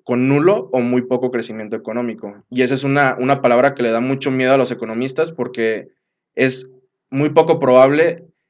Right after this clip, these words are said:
que pase y cuando pasa te quedas atorado durante muchísimos años. A Estados Unidos le pasó en la década de los setenta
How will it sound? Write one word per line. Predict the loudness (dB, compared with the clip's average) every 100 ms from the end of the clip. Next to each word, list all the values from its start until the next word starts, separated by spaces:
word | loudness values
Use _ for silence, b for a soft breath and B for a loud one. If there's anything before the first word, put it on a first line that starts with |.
| _ _
que | -4 2
pase | 4 6 4 2
y | 0
cuando | 0 0 2
pasa | 4 6 4 2
te | -4 0
quedas | 2 2 0
atorado | -2 0 2
durante | 2 0 -2
muchísimos | -10 -10 -10 -6 -6 -4
años. | -4 -4 -8
A |
Estados | 0 2 2
Unidos | 0
le | 0
pasó | 0 -2 0
en |
la | 2
década | 2 2 2
de |
los | 2 -2
setenta | -4 -4 -2 -6